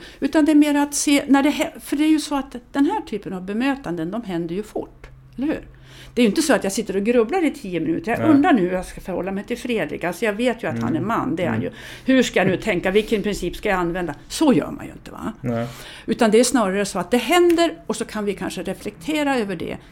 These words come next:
Speaker 1: kanske efteråt, va? Och då tänker jag att, eh, som jag har lagt upp den här boken så,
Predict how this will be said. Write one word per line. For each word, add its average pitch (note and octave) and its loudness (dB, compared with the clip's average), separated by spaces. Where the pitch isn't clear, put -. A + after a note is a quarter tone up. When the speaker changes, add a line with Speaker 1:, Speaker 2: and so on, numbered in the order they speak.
Speaker 1:
kanske - -12
efteråt, - -10
va? - -8
Och - -6
då C#4 4
tänker G#3 -4
jag F3 -4
att, F3+ -10
eh, D3+ -6
som G#3+ -2
jag A3+ 0
har C4 0
lagt G#3+ -2
upp E3+ -10
den G3 -4
här A#3 -2
boken D#3+ -6
så, - -10